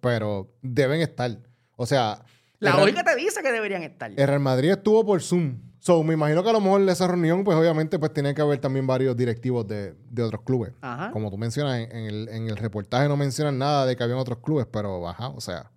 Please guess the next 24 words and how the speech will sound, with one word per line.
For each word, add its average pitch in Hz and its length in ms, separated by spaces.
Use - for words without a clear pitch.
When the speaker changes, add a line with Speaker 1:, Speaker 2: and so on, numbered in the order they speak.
Speaker 1:
obviamente, 120 480
pues, 117 140
por 117 180
eso 113 140
mismo 139 160
es - 60
que 127 360
los 120 120
culés 123 280
van 123 140
a 120 80
levantar 113 360
foul. 95 300
O - 40
sea, 101 120
así 95 160
como 95 140
que, 90 60
"Oh, 143 160
espérate, 123 340
¿qué 104 80
está 107 160
pasando 123 320
aquí?". 107 180